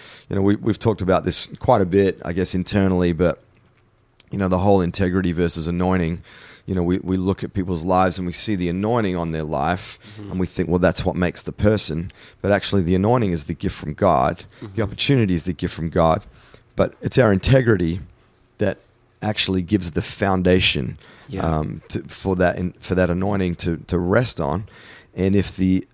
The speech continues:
Speaker 1: anointing exceeds the integrity, then at some point the foundation's gonna crack and crumble, and, you know, everything you have is gonna to fall to the ground. And so that's the stuff that we are really, you know, we really with our team focus on,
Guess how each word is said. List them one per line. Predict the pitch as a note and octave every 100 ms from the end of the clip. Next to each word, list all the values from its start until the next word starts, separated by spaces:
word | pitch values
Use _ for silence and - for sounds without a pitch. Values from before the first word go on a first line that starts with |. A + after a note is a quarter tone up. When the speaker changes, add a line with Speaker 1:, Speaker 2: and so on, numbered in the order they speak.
| _
Speaker 1:
anointing | F#2+ G2+ A2+ B2+ C3 A#2+ G#2
exceeds | D2+ - - - A2+ G#2+ F2
the | E2+ E2
integrity, | E2 F#2+ G2 F2 C#2+ C2
then | D#2
at | D#2
some | - - G#2+ G2+
point | - F2+ C2+ - _ - _
the | -
foundation's | - D#2+ D#2+ D#2 - D2+
gonna | - D#2
crack | - - F2 -
and | D#2
crumble, | - D#2 B1+ - -
and, | C2 C#2 B1
you | - E2
know, | A#1
everything | G1+ E2 D#2 D#2
you | C#2+ D2+
have | D#2
is | -
gonna | - C2 A#1+ _
to | C#2 G#1+ _ -
fall | - - F#2
to |
the | E2
ground. | D#2 D#2+ C#2+ -
And | C#2+
so | - F#2 D#2+ - - - -
that's | A#2+ -
the | G#2+
stuff | G#2 A#2+ G2
that | G#2
we | F#2+ F#2+ G2 G2
are | F#2 F2+
really, | F#2 F#2 F#2+ F2 E2 -
you | - - F2
know, | E2
we | E2 F2
really | F2 F2+ F2
with | D#2
our | D2+
team | C#2 E2+ C#2+
focus | - D#2 - D2 D#2
on, | C#2+ D2